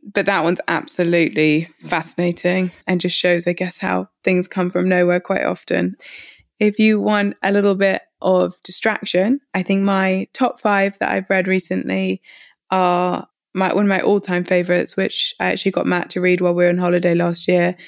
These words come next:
and I've read again recently, is just the most beautiful book. And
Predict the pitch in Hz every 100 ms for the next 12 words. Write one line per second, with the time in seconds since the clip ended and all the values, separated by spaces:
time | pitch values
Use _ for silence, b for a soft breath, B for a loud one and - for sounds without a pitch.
0 | B B B 175 175 175 175 - 185 180
1 | 175 175 175 175 - 180 175 170 - -
2 | 175 - 175 - 185 185 185 - 180 -
3 | 175 170 175 170 - - _ - 175 170
4 | 175